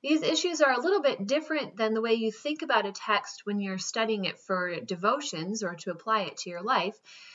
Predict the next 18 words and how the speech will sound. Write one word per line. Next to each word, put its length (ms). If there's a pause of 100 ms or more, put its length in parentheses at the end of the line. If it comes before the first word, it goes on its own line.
So 180
I 180
thought 260
you 60
might 200
be 100
interested 480
in 180
learning 300
a 80
little 260
bit 140
about 280
what 160
these 340
issues 500
are. 380 (800)
So 240